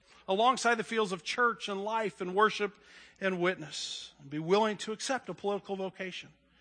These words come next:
Biblical history shows that God wants some of his servants as professional politicians, leading and shaping society. The choice of being in politics is costly. You must be prepared to work hard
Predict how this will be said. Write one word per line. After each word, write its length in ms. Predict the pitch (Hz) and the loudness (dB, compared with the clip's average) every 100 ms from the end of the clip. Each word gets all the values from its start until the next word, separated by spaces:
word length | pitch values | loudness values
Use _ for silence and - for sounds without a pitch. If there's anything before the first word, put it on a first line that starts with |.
| _ _ _ _ | _ _ _ _
Biblical 320 | 196 196 220 | 6 8 6
history 300 | 202 202 214 | 6 4 -2
shows 360 | - 226 226 170 | 4 6 6 4
that 180 | 190 156 | 0 2
God 280 | 196 214 | 4 4
wants 240 | 208 226 - | 4 0 0
some 240 | 226 226 | 0 0
of 120 | 226 | 0
his 100 | 226 | -2
servants 460 | - 208 185 190 - | -2 0 0 -2 -6
as 80 | 180 | -10
professional 500 | 196 185 190 190 202 | -6 -2 -2 0 -4
politicians, 800 | 190 190 196 226 226 160 151 - - - 160 | -2 -2 -2 -2 -4 -6 -12 -14 -18 -14 -4
leading 480 | 190 240 247 240 233 | 2 4 6 4 2
and 120 | 202 | -2
shaping 460 | - 220 214 214 | 4 6 6 2
society. 760 | 202 208 - 202 196 190 147 - _ _ - _ | -4 -4 2 4 4 2 -4 -16 _ _ -20 _
The 80 | 160 | -6
choice 360 | - 254 247 233 | 6 8 8 4
of 140 | 185 | 0
being 540 | 214 226 233 233 196 - _ - - | 4 6 6 4 0 -8 _ -20 -8
in 120 | 196 | 2
politics 520 | 220 220 226 226 220 | 8 8 8 6 2
is 120 | 226 - | 0 2
costly. 500 | 226 220 - 147 123 _ - - | 4 4 2 -6 -14 _ -20 -6
You 140 | 170 | 2
must 280 | 196 226 - | 6 6 4
be 120 | 240 | -4
prepared 480 | 214 220 226 220 196 | -4 -2 2 4 2
to 100 | 190 | 2
work 300 | 190 226 214 | 6 6 6
hard 340 | 220 220 180 | 2 4 0